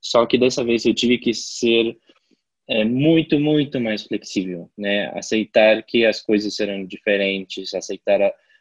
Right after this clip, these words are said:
a, o jeito de ser das pessoas que moravam comigo, né? Dos meus roommates, a, a, o, a forma de me comunicar com a minha família, né?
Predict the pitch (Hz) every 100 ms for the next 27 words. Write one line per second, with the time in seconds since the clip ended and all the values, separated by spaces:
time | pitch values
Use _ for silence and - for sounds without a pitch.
0 | _ - 95 92 92 92 95 92 - _
1 | _ _ _ _ 120 113 120 131 123 117
2 | 110 123 117 113 - 107 110 - 107 104
3 | 101 98 98 92 110 104 101 95 95 92
4 | 92 92 92 92 95 90 101 98 98 95
5 | - 95 - 95 - 98 92 90 90 _
6 | _ _ _ _ _ - 110 107 101 _
7 | _ _ _ _ _ _ _ _ - 123
8 | 123 123 123 117 113 104 113 110 107 113
9 | 104 110 104 101 - 123 117 117 110 104
10 | 101 101 107 - 104 104